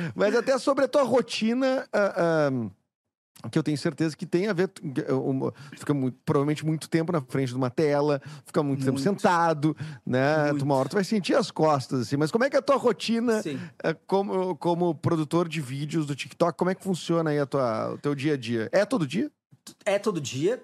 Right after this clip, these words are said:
Speaker 2: Todo dia, ah, pelo menos a montagem dos vídeos é todo dia, com certeza. Gravação não necessariamente. É, porque eu gravo muito de gaveta, né? Então, quando a gente vai, tipo assim, p-, gravar é meio intenso, as gravações, é, sei lá, às vezes eu gravo dois dias inteiros, assim.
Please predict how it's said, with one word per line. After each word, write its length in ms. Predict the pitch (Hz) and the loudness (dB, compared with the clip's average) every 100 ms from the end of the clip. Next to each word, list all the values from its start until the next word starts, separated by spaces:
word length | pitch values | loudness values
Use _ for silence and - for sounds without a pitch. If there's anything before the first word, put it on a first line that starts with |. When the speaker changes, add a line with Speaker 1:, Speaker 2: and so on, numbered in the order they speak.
| - | -2
Speaker 2:
Todo 240 | 220 247 226 | 0 0 -2
dia, 260 | 180 220 214 202 196 185 | -2 0 2 2 0 -4
ah, 300 | - 151 143 | -4 -2 -2
pelo 160 | 139 190 | -2 -2
menos 220 | 208 220 | -2 -2
a 60 | 233 | 0
montagem 540 | 220 262 233 202 190 | 0 0 2 0 0
dos 160 | 202 185 | -4 -4
vídeos 300 | 156 139 123 | -4 -6 -4
é 80 | 147 | -4
todo 240 | 160 180 | -2 -4
dia, 160 | 123 120 | -6 -6
com 140 | 147 | -6
certeza. 320 | 175 135 120 | -6 -8 -6
Gravação 440 | 123 151 180 214 233 | -4 -4 -4 -4 -4
não 140 | 220 | -4
necessariamente. 880 | 226 214 180 214 208 127 107 - _ - - _ - | -6 -8 -6 -4 -4 -8 -10 -16 _ -20 -20 _ -8
É, 240 | 135 131 | -4 -4
porque 140 | - 170 | -2 0
eu 20 | |
gravo 260 | 185 185 | 0 0
muito 320 | 196 190 220 196 | 0 0 -2 -2
de 80 | |
gaveta, 540 | 196 226 156 170 170 143 | 0 0 2 -2 0 -2
né? 100 | 147 | -2
Então, 320 | 147 151 160 | -2 -2 -4
quando 220 | - 175 165 | -2 -2 -2
a 20 | |
gente 200 | 160 - | -4 -2
vai, 200 | 156 151 139 - | -2 -2 -6 -12
tipo 120 | 180 | -10
assim, 160 | 156 143 | -6 -6
p-, 120 | 160 170 | -8 -4
gravar 460 | 160 151 127 170 | 0 0 2 2
é 60 | 214 | 2
meio 200 | 180 202 | 0 0
intenso, 540 | 247 262 214 160 - | 0 0 0 -2 -2
as 160 | 139 120 | -6 -2
gravações, 720 | 147 147 143 151 135 - - - | -2 -2 -4 -4 -6 -8 -14 -8
é, 360 | 131 127 123 | -6 -4 -6
sei 160 | 120 156 | -6 -4
lá, 120 | 127 | -4
às 80 | 117 | -4
vezes 100 | 120 | -6
eu 80 | 139 | -4
gravo 460 | 139 156 165 147 | -2 -2 -4 -4
dois 320 | 135 147 151 | -4 -4 -4
dias 240 | 123 143 135 | -6 -8 -6
inteiros, 420 | 135 127 127 110 | -8 -6 -6 -8
assim. 260 | 113 - | -14 -18